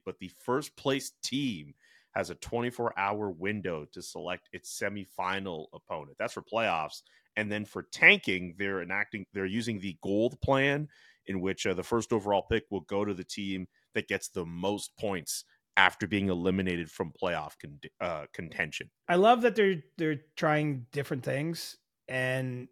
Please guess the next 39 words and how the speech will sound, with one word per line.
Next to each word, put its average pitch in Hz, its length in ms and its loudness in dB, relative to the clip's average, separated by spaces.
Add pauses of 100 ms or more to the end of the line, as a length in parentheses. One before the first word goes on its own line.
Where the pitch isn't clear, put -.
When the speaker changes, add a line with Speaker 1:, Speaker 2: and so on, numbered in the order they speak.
(120)
Speaker 2:
I 131 120 -2
have 131 160 0
no 147 280 6
issue 135 360 2
with 123 100 0
either 131 640 0 (240)
concept. 151 500 2
I 185 40 0
mean, 185 180 2 (260)
the 214 80 8
one 254 140 12
thing 269 100 10
about 226 180 10
their 190 140 10
gold 170 260 8
plan, 196 540 6
and 165 160 0
this 170 140 0
isn't 143 180 2
their 127 140 0
fault, 180 320 4
but 160 100 4
it's, 151 140 -4
it's 180 240 -4
not 214 260 10
as, 156 400 6 (240)
in 202 100 8
a 202 60 10
league 226 240 10
where 185 140 10
four 202 220 8
out 190 80 10
of 190 60 6
the 165 60 2
six - 240 2
teams 175 260 2
make 156 140 2
the 151 80 0
playoffs, 160 580 4